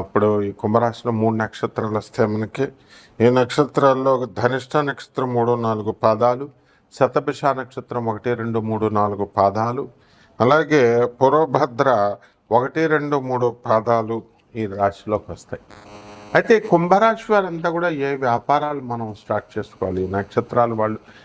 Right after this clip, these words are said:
ఏ వృత్తుల్లో చేరాలి, ఏ వృ-, ఈ కుంభరాశి వారంతా కూడా మనకి ఏ ఏ వృత్తుల్లో మనం చేరాలి, ఉద్యోగాల్లో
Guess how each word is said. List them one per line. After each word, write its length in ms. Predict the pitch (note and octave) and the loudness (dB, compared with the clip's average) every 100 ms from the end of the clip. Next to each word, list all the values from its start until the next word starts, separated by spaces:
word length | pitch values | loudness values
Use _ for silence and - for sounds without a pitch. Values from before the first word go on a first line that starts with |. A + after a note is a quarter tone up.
| - B2 | -6 2
ఏ 240 | B2+ D3+ | 4 4
వృత్తుల్లో 840 | D3 G#2 C3+ B2+ - F#3 F#3+ F3+ C3 | -2 -6 -6 -2 0 2 2 0 0
చేరాలి, 420 | C3 A#2+ A#2+ A#2+ A#2+ | 0 2 0 -2 -4
ఏ 100 | C#3 | -4
వృ-, 360 | C3+ C3 _ _ _ _ B2+ | -4 -8 _ _ _ _ 0
ఈ 140 | B2+ | 0
కుంభరాశి 800 | C3 D3 D#3+ E3+ F#3+ F3+ - E3 | 2 4 4 4 4 2 -2 -2
వారంతా 500 | D#3+ D#3 C#3 C3 D3 | -2 -2 -6 -4 -4
కూడా 320 | C#3+ C#3+ D#3+ - _ _ _ _ _ - - _ C#3 | -2 -4 -4 -8 _ _ _ _ _ -20 -20 _ 0
మనకి 680 | C#3+ C#3+ C#3+ C3+ C#3+ D#3+ - _ B2+ | 0 2 0 2 0 -6 -12 _ 0
ఏ 340 | B2+ C#3 D#3+ | 4 4 4
ఏ 320 | E3 F3 E3 - - - | 4 4 4 0 -12 -4
వృత్తుల్లో 640 | B2 B2+ - G#3 G#3+ G3+ | -2 -2 2 2 4 2
మనం 360 | F3 C#3 B2+ A2+ | 0 -4 -6 -2
చేరాలి, 340 | A2 G#2 G2+ G#2 | 0 2 0 -4
ఉద్యోగాల్లో 760 | G2+ - G2+ - F2+ F2 F2 | -8 -10 -14 -10 -12 -10 -12